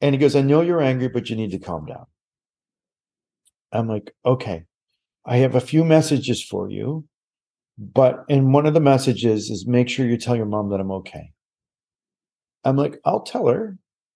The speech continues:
He says, "You need to tell your brother that I'm okay too, that I made it, that I'm in the light, that I'm at home." I'm like,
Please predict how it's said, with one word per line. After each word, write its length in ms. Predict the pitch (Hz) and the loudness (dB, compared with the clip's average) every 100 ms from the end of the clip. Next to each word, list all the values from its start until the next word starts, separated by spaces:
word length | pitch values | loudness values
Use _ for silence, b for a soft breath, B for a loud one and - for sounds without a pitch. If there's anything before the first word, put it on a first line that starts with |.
| _ - | _ -6
He 60 | |
says, 200 | 120 135 | -2 0
"You 100 | 135 | 2
need 160 | 147 156 | 2 2
to 60 | 156 | 0
tell 180 | - 151 | 2 2
your 100 | 151 | 4
brother 340 | 131 151 139 | 4 4 4
that 160 | 113 110 | 2 0
I'm 140 | 110 | -2
okay 360 | 117 113 123 110 | -4 -4 -4 -4
too, 280 | - 135 113 | -4 -4 -2
that 140 | 107 | -4
I 60 | 107 | -2
made 280 | 113 135 139 | 0 2 4
it, 260 | 123 b b b _ _ _ _ - | 2 b b b _ _ _ _ 0
that 160 | 127 | 4
I'm 160 | 123 120 | 4 4
in 120 | 127 | 2
the 80 | 123 | 4
light, 240 | 120 131 - | 4 2 2
that 100 | 110 | -2
I'm 100 | 110 | -2
at 80 | 98 | -2
home." 400 | 123 104 87 90 _ _ _ _ _ _ - | -2 -2 -8 -18 _ _ _ _ _ _ -4
I'm 100 | 131 | 0
like, 200 | 131 | 0